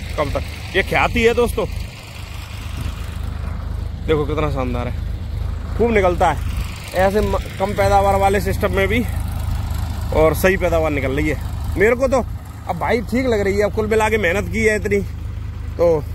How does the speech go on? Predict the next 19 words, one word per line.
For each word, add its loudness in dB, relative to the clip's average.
बाकी 4
आसपास 0
तुम -2
पूरे 0
area 0
में -2
देख 0
लो, 2
कोई 4
भी 0
मशीन -2
कहीं 0
चलने -2
की 0
कोई -2
वो -2
नहीं -2
है, 0
आहट। -2